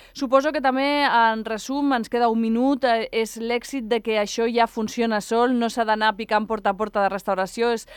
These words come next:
eh, la, eh, els que van cada any que continuen i els que s'afegeixen,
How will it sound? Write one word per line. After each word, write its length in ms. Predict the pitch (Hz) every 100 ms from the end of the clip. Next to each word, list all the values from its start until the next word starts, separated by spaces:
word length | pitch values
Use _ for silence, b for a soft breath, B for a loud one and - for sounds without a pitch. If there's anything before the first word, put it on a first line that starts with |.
| B B
eh, 300 | B 208 190 156
la, 140 | 208 143
eh, 500 | 175 202 190 180 139 190
els 160 | 202 -
que 100 | 214
van 220 | 220 233
cada 160 | 240 220
any 180 | 240
que 200 | 233 220 190
continuen 640 | 214 214 220 226 247 247
i 140 | 220
els 160 | 208 202
que 100 | 220
s'afegeixen, 800 | 214 190 208 208 240 240 294 302